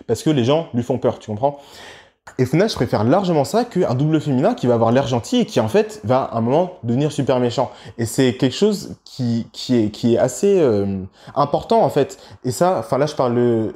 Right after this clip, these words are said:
des sexualités, mais c'est pareil avec tout. Quand on n'a pas conscience de son côté sombre, de la partie de nous-mêmes qu'on n'aime pas, et cetera, quand on se rend pas compte qu'on est exactement comme les gens qu'on trouve les pires personnes du monde,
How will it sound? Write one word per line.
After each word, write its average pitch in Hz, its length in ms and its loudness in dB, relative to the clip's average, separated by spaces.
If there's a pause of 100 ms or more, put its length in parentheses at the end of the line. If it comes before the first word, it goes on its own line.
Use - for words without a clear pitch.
des 113 140 -6
sexualités, 127 680 0 (200)
mais 120 120 0
c'est 120 160 0
pareil 165 260 2
avec - 160 0
tout. 208 220 0 (180)
Quand 214 200 0
on 139 60 -2
n'a 123 120 2
pas 190 120 0
conscience 180 600 -2
de 131 400 0 (320)
son 131 180 -6
côté 127 240 2
sombre, 127 460 0 (240)
de 131 380 2
la 120 140 2
partie 180 560 -2
de 117 140 2
nous-mêmes 143 400 2
qu'on 131 140 0
n'aime 127 180 2
pas, 160 160 2
et 156 80 0
cetera, 156 480 -2
quand 214 100 2
on 233 40 0
se 214 100 -2
rend 143 100 2
pas 143 120 0
compte - 180 -2
qu'on 127 160 0
est 113 120 0
exactement 160 640 0 (340)
comme 175 280 2 (200)
les 107 320 0 (120)
gens 151 260 2
qu'on 127 160 -4
trouve 160 260 2
les 110 140 2
pires 190 420 0
personnes 139 320 -2
du 104 100 -2
monde, 160 320 0